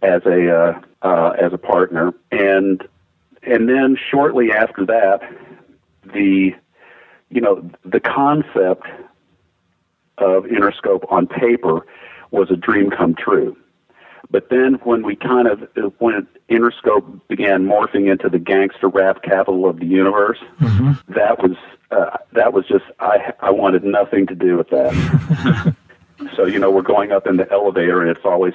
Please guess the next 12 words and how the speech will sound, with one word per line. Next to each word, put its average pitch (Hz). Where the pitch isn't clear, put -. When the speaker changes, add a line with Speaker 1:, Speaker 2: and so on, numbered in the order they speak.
Speaker 1:
smells 92
like 80
gun 98
oil. 95
And 87
I 87
was 87
like, 85
"Okay." 85
Speaker 2:
<laughs> -
Yeah, 120
no, 117